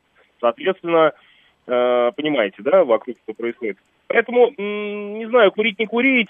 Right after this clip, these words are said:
я как-то вроде недавно начал курить, а оказывается, что-то посмотрел, уже третий год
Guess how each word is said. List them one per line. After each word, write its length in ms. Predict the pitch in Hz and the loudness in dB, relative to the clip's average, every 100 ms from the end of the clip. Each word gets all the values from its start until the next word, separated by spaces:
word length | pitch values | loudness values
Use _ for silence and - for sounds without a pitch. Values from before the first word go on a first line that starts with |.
| - | -2
я 380 | 185 220 220 214 | 4 8 8 6
как-то 260 | 214 - | 2 0
вроде 280 | 196 196 208 | 0 0 0
недавно 400 | 226 208 269 240 | 2 4 4 4
начал 320 | 196 190 185 | -2 -4 -6
курить, 380 | 151 196 196 117 _ _ - | -12 -8 -8 -8 _ _ -4
а 100 | 123 | -2
оказывается, 400 | - 196 185 - | 2 2 0 -12
что-то 180 | - 190 - | -4 -4 -4
посмотрел, 460 | - 190 175 220 | 0 2 2 0
уже 160 | 160 151 | -2 -4
третий 320 | - 170 214 | -6 -4 -4
год 220 | 202 202 | -2 -2